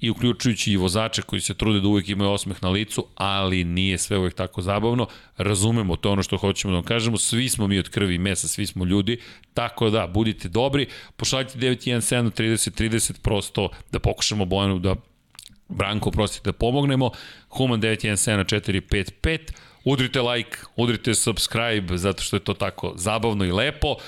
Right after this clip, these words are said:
Ko nije još posetio našu prodavnicu, obavezno to učinite. Shop, čekajte, shop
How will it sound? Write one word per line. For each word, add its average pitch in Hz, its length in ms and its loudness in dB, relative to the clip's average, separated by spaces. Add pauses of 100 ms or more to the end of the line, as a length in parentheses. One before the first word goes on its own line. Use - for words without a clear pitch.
(300)
Ko 147 180 2
nije 147 220 0
još 139 360 0
posetio 123 460 0
našu 110 260 0
prodavnicu, 123 720 2 (200)
obavezno 110 400 2
to 110 120 -2
učinite. 110 420 -2
Shop, 127 280 0 (280)
čekajte, 95 540 -4
shop - 360 0